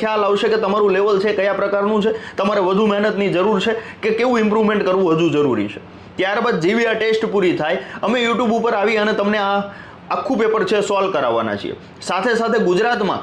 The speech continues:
જે આખું રિઝલ્ટ આવવાનું છે એમાંથી વન, ટુ, થ્રી એટલે કે ટોપ થ્રી સ્ટુડન્ટ છે એને નામ હાઇલાઇટ કરી અને સ્પેશિયલ એને ગિફ્ટ પણ એક મોકલવાના છીએ જી સી એ તરફથી.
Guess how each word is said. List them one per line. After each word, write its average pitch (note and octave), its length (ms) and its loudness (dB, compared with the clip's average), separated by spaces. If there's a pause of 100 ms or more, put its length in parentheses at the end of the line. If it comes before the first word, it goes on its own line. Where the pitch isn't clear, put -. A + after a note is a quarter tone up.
(300)
જે E3 140 2
આખું G#3 280 0
રિઝલ્ટ A3+ 300 0
આવવાનું G#3 240 2
છે G#3 140 0
એમાંથી A3 340 0
વન, G#3+ 180 0
ટુ, A3 200 0
થ્રી A3 260 0
એટલે G3 160 0
કે G3+ 160 0
ટોપ G#3 320 -2
થ્રી B3+ 220 0
સ્ટુડન્ટ G3 420 0
છે A#2+ 160 -2 (400)
એને A#3+ 160 0 (160)
નામ F#3 320 0
હાઇલાઇટ G#3+ 320 0
કરી G#3 240 0
અને G3+ 60 0
સ્પેશિયલ G3+ 480 0
એને F#3 100 0
ગિફ્ટ A3+ 320 -2
પણ F#3+ 160 0
એક F3+ 160 -4
મોકલવાના E3 420 0
છીએ D#3+ 240 0
જી F#3+ 80 2
સી D3 220 2
એ - 80 -6
તરફથી. - 340 -4